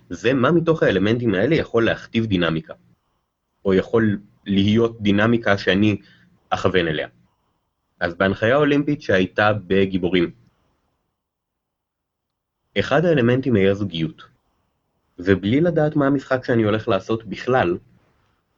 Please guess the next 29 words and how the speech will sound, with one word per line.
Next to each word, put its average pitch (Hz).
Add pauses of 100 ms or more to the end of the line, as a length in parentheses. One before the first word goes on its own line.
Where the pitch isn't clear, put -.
(140)
הדבר 110
הראשון 127
שנכתב 107
אצלי 107
על 98
הדף 95
פחות 92
או 90
יותר, 110 (320)
זה 95 (140)
זוגיות, 90 (580)
דינמיקה. 90 (1300)
ואני 101
כיוונתי 160
את 190
כל 170
המשחק 147
לזה 104
שתהיה 107
לי 151
דינמיקה 107 (400)
של 95
זוגיות. 87
אחר 151
כך 160
הייתי 143
צריך 123
לעצור 135
ולחשוב 165